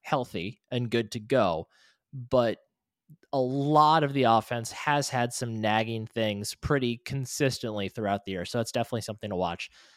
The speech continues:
Um, but as far as Penn State defensively, like, I,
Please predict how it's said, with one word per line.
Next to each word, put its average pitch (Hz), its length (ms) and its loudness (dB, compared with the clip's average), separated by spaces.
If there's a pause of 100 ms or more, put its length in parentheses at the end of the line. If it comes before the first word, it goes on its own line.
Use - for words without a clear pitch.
(160)
Um, 104 400 -2 (320)
but 143 140 8
as 139 120 0
far 151 220 2
as 131 80 -2
Penn 143 220 -2
State 127 200 -4
defensively, 165 680 0
like, 110 340 2 (840)
I, 123 280 -2